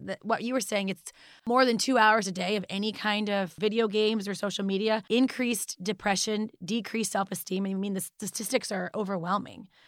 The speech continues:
These kids that are playing Fortnite thirteen hours a day. And I say to the kids, "Those are your fake friends." <laughs> And they're like, "That's me." And I'm like, "No, they're fake.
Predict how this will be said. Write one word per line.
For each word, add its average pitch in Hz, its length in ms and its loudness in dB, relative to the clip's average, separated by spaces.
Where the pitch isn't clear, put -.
These 202 140 -6
kids 214 160 -2
that 202 80 -4
are 208 60 -2
playing 185 240 -4
Fortnite 190 560 -4
thirteen 190 320 -4
hours 175 300 -4
a 165 40 -10
day. 214 440 4
And 208 80 -2
I 202 60 2
say 240 200 2
to 240 60 0
the 196 100 -4
kids, 190 320 -4
"Those 208 180 -4
are 262 60 0
your 233 120 2
fake 190 360 -4
friends." - 640 -8
<laughs> - 40 -16
And 233 140 -2
they're 226 80 -2
like, 208 160 -6
"That's 247 240 4
me." 262 120 4
And 233 80 2
I'm 208 40 0
like, 196 140 -2
"No, 349 140 4
they're 262 160 10
fake. - 440 6